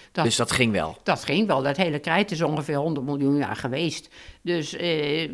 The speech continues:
Speaker 1: dat, dat leren ze langzamerhand wel. Maar je ziet dus ook die evolutie in de planten wordt gevolgd door evolutie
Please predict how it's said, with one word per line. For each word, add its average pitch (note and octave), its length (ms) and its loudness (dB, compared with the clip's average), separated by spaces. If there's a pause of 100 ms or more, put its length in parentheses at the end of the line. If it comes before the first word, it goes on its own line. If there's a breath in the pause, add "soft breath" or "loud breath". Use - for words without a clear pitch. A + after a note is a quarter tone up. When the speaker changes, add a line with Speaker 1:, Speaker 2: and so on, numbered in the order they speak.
Speaker 1:
dat, F3+ 280 -2 (140)
dat D3+ 220 2
leren A3 360 4
ze A3+ 100 2
langzamerhand F3+ 600 4
wel. G#2+ 240 -4 (240 loud breath)
Maar G#3 120 4
je G3+ 80 8
ziet G3 220 0
dus C3 160 -4
ook F#3 200 0
die E3 100 0
evolutie D3 680 0
in A#2 100 -4
de A2+ 80 -6
planten C#3 420 -4
wordt D3 180 -8
gevolgd C3+ 400 -2
door - 80 -8
evolutie A#2+ 600 -6